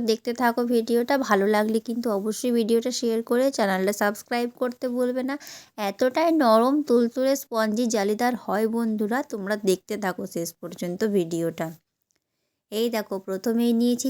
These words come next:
চিনি, এটা কিন্তু গুঁড়ো করে নেব। এই দেখো, এখানে আমি মিক্সারে চিনিটা কিন্তু গুঁড়ো করে নিয়েছি। এখানে নিয়েছি এক বাটি ময়দা,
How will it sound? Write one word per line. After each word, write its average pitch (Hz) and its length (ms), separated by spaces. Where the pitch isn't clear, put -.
চিনি, 233 440
এটা 220 200
কিন্তু 220 360
গুঁড়ো 233 280
করে 202 260
নেব। 180 240
এই 196 160
দেখো, 185 240
এখানে 202 420
আমি 220 280
মিক্সারে 254 540
চিনিটা 196 440
কিন্তু 202 360
গুঁড়ো 214 240
করে 180 260
নিয়েছি। 170 420
এখানে 208 400
নিয়েছি 226 360
এক 220 160
বাটি 214 300
ময়দা, 208 480